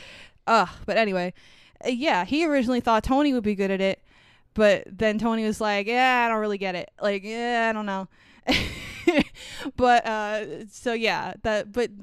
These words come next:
they went through a lot of names. I think, uh, also Richard Donner was in the mix for a while. He loved the script, but then, like, it, it fell apart in negotiations. But anyway, it, it ended up in the right hands, I think, because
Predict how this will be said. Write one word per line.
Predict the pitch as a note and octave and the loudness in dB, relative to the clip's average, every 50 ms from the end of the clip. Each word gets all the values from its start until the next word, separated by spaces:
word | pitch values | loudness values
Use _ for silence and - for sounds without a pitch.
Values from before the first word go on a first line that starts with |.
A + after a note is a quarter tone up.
| G3 - | -20 -20
they | G#3 G3+ G3+ B3+ B3 | -18 -6 -2 -2 0
went | B3 B3+ B3+ A#3+ - | 0 0 -4 -4 -4
through | B3+ B3 A3+ | -4 -4 -4
a | G#3+ | -2
lot | G#3 G#3 G#3 G#3 | -2 -2 -2 -2
of | G#3 G3+ | -4 -4
names. | G3 G3 G3 G3 G3 G3+ G3 F#3 - | -4 -4 -4 -4 -4 -4 -4 -6 -6
I | G3 | -4
think, | - A#3+ A#3 A3+ A3 - - - | 2 2 2 2 2 -6 -6 -2
uh, | G#3 G3+ G3+ F#3+ | 0 2 2 4
also | G3+ G3+ G#3+ - - A3 G3+ G3 F#3+ F#3+ F#3+ F#3 _ _ _ _ _ _ | 2 2 0 0 -2 0 2 2 2 0 -2 -4 _ _ _ _ _ _
Richard | - G#3 G#3+ - G3+ F#3 F3 | -2 -2 -2 -2 -2 -6 -2
Donner | F#3 F#3 G3+ A3+ A#3+ B3+ B3+ B3 | -2 -2 0 0 0 0 0 0
was | A#3+ A#3+ G#3+ | 0 0 0
in | A#3+ A#3+ A#3 | 0 -4 -2
the | A#3 | -2
mix | A#3 A#3 A#3 A3+ - - - - - | -2 -2 -4 -4 -6 -12 -16 -16 -16
for | - - C4 B3 | -12 -6 -4 -2
a | A#3+ A#3 | -2 0
while. | A#3+ A#3 A3+ A#3 A3+ A3+ A3+ A3+ A#3 A#3 A3+ _ _ _ - _ | 0 0 0 2 2 0 0 0 -2 -4 -8 _ _ _ -20 _
He | - B3+ B3 B3 | -8 -6 -6 -4
loved | G#3 G#3 G#3+ A3 A3 G#3+ | 0 0 0 0 -2 -4
the | G#3+ A3+ | -8 -8
script, | - - - - A3+ A3 G#3+ G#3 - - | -8 -8 -6 -4 -4 -4 -4 -6 -12 -8
but | - G3 - | -8 -8 0
then, | - G3 F#3+ F#3 F#3 F#3+ F#3 F3+ F3+ | 0 2 2 2 0 -2 -6 -6 -4
like, | G3 F#3+ F#3 F3+ _ - - | -2 -2 -2 -2 _ -10 -10
it, | - - - - | -6 -6 -4 -4
it | F#3+ - | -4 0
fell | - G3+ F#3+ F3+ | 2 4 4 4
apart | F3 - F#3 F#3 F#3 - - - | 2 2 2 0 0 0 -4 -6
in | F#3 F#3 F3 | -6 -4 -4
negotiations. | E3+ E3 F3 E3+ E3+ - E3 E3+ E3+ E3+ E3 - E3+ D#3+ E3 E3+ | -2 0 0 0 0 -4 -6 -6 -4 -6 -6 -6 -8 -10 -10 -10
But | D#3+ E3 E3 D#3 - - - - - - - - - - | -4 -2 -2 -2 -2 -6 -12 -20 -20 -20 -20 -20 -12 -6
anyway, | A3+ B3 A#3+ G#3 G3 F#3+ F#3 - A3 A3+ - | -6 -4 -4 -4 -4 -4 -4 -4 -4 -6 -4
it, | - C#4 | -4 -4
it | D4+ | -2
ended | E4 F4 F4 E4 D4 C4+ | 0 0 0 0 2 4
up | B3+ B3 - A3+ | 4 4 4 0
in | G#3+ | -4
the | G#3 G3+ | -2 0
right | G3+ G3+ F#3+ F#3 | 0 2 2 2
hands, | F#3 F#3 F3+ E3 D#3+ - | 2 2 0 0 -2 -4
I | - - | -8 -8
think, | - - - - G3+ - - | -6 -8 -10 -10 -10 -10 0
because | - G3+ - G#3+ G3 G3 G3 F#3 - - | 0 0 2 4 2 4 2 0 -2 -6